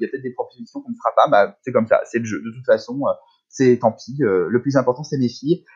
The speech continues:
C'est vrai que peut-être que dans certaines entreprises, euh, il y a des hommes qui ont peut-être même peur de perdre leur travail. Je sais pas, en fait. Moi, j'ai pas cette peur-là. J'ai la chance d'être fonctionnaire, donc, euh, on va pas m'enlever mon travail.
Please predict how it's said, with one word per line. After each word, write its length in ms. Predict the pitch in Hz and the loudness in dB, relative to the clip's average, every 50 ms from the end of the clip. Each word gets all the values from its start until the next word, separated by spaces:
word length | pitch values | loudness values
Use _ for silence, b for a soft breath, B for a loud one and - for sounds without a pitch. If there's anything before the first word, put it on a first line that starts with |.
| b b | b b
C'est 120 | - 120 | 4 4
vrai 120 | 117 139 147 | 4 4 4
que 100 | - 120 | -2 -6
peut-être 340 | - 123 123 135 131 - _ | -6 -2 -4 -4 -4 -4 _
que 240 | 139 123 117 117 113 | 2 2 4 4 2
dans 100 | 113 113 | 2 0
certaines 280 | 110 - 120 - 123 127 | 0 0 -2 -2 0 0
entreprises, 500 | 120 117 - 117 110 - 147 160 165 147 | 2 2 2 0 0 0 -4 -4 0 2
euh, 240 | 127 113 107 104 104 | 4 6 6 4 4
il 60 | 98 | 2
y 40 | 107 | -2
a 20 | 104 | -2
des 140 | 107 107 | 2 0
hommes 120 | 120 139 135 | 0 0 -2
qui 60 | - | -10
ont 60 | _ _ | _ _
peut-être 140 | - - - | -10 -8 -8
même 160 | 104 101 98 | -8 -8 0
peur 120 | - 113 110 | 0 0 0
de 80 | 107 | 2
perdre 180 | 98 104 92 - | 0 0 2 2
leur 100 | 101 - | -2 -4
travail. 220 | - - 87 87 - 101 | -4 -4 -4 -4 -4 -4
Je 60 | 107 | -8
sais 140 | - 101 - | -10 -8 -4
pas, 100 | 87 85 | -4 -4
en 120 | - _ | -4 _
fait. 80 | _ - _ _ _ | _ -20 _ _ _
Moi, 120 | 120 127 | 0 0
j'ai 120 | 120 131 - | 0 4 2
pas 100 | 127 113 | 2 0
cette 220 | - 110 - _ | 0 -10 -8 _
peur-là. 280 | - 127 127 139 170 165 | 2 4 6 6 4 2
J'ai 120 | 113 101 | 0 -2
la 100 | 92 95 | -2 -2
chance 160 | - 123 110 | -4 -4 -8
d'être 140 | 107 104 - | -8 -8 -8
fonctionnaire, 400 | 113 107 107 - 127 139 151 143 | -10 -12 -8 -6 -4 -4 -4 -6
donc, 140 | 104 92 90 _ | -8 -14 -16 _
euh, 40 | - - _ _ _ _ _ _ _ _ - | -20 -20 _ _ _ _ _ _ _ _ -2
on 40 | 107 | 0
va 80 | 98 | 4
pas 100 | 110 123 | 4 6
m'enlever 220 | 147 139 123 127 117 | 4 6 4 4 0
mon 100 | 117 110 | 0 -4
travail. 420 | - - 101 98 92 107 143 | -4 -2 0 2 2 2 0